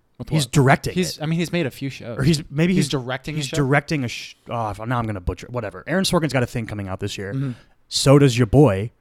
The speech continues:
Speaker 1: Alex Garland.
Speaker 2: That
Speaker 1: My
Speaker 2: comes
Speaker 1: man.
Speaker 2: out soon.
Speaker 1: Yeah.
Speaker 2: Yeah, dude.
Speaker 1: I'm
Speaker 2: It's gonna be a
Speaker 1: excited for that.
Speaker 2: good year for Christopher Scott.
Speaker 1: Oh, yes, it is.
Speaker 2: <laughs>
Speaker 1: Oh, yes, it is.
Speaker 2: Um, yeah, Marriage Story, I would include Knives Out. Uh, c-,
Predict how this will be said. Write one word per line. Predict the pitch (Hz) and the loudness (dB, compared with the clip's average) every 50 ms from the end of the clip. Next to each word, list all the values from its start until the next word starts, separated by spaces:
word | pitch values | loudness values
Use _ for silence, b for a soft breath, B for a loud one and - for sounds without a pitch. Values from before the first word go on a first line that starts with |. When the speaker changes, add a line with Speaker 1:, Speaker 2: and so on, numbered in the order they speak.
| _ _ _ _ _ _ _ _ _ _ _ _ _ - - | _ _ _ _ _ _ _ _ _ _ _ _ _ -12 -8
Speaker 1:
Alex | 143 120 123 - - - | -8 -8 -8 -10 -8 -4
Garland. | 143 147 156 131 107 92 - - - | 0 0 0 0 -2 -6 -14 -8 -2
Speaker 2:
That | - 135 - | 0 0 2
Speaker 1:
My | 208 | 4
Speaker 2:
comes | - - - | 4 4 4
Speaker 1:
man. | |
Speaker 2:
out | 113 - | 4 4
soon. | - - - 156 190 175 117 95 95 107 _ _ | 4 6 8 8 8 8 6 2 -2 -10 _ _
Speaker 1:
Yeah. | - 123 120 101 - _ _ _ _ - | -6 -6 -6 -6 -8 _ _ _ _ -12
Speaker 2:
Yeah, | 107 107 101 | -10 -10 -8
dude. | 92 95 | -6 -6
Speaker 1:
I'm | 123 | -6
Speaker 2:
It's | 123 110 | -2 0
gonna | - 165 | 2 2
be | 143 131 | 4 2
a | |
Speaker 1:
excited | 120 107 101 | 2 0 2
for | - | 2
that. | 156 143 | 4 6
Speaker 2:
good | 127 | 6
year | 139 151 143 | 6 4 4
for | - 107 | 2 -4
Christopher | - - - 143 135 - 135 113 104 | -6 -2 -2 -2 -2 -2 -6 -6 -2
Scott. | - - - - - - 156 147 101 - | 0 0 0 0 2 2 2 2 2 -2
Speaker 1:
Oh, | 127 120 | -6 -8
yes, | 117 120 123 - - | -8 -10 -10 -6 -2
it | - - - - - | 0 0 4 6 6
is. | 214 - - | 6 6 6
Speaker 2:
<laughs> | 247 - - 240 226 - - | 4 4 4 4 2 4 4
Speaker 1:
Oh, | 240 - - | 2 2 2
yes, | - 139 131 - - - | -2 -8 -8 -8 -8 -8
it | 151 131 | -8 -10
is. | 113 107 - - _ - | -10 -12 -14 -10 _ 2
Speaker 2:
Um, | 160 156 151 143 143 139 131 127 123 117 113 120 - _ _ _ _ - - _ _ _ _ _ _ _ _ | 4 4 6 6 6 4 4 2 0 -2 -4 -8 -12 _ _ _ _ -20 -20 _ _ _ _ _ _ _ _
yeah, | - 160 170 147 117 | 0 2 2 2 4
Marriage | 135 147 165 175 - | 4 6 4 4 4
Story, | - 190 175 165 160 151 135 - | 2 2 2 4 4 2 2 2
I | 143 160 | 2 2
would | 160 156 | 4 2
include | 156 147 - 165 160 151 | 0 0 0 -2 0 2
Knives | 151 143 143 135 117 131 | 2 2 2 0 0 0
Out. | 131 127 123 127 - _ _ _ _ _ _ _ _ - | 0 0 0 -2 -4 _ _ _ _ _ _ _ _ 2
Uh, | 165 156 151 147 156 - - _ _ _ _ _ _ _ - - | 4 4 6 4 2 -2 -6 _ _ _ _ _ _ _ -20 -20
c-, | - | -20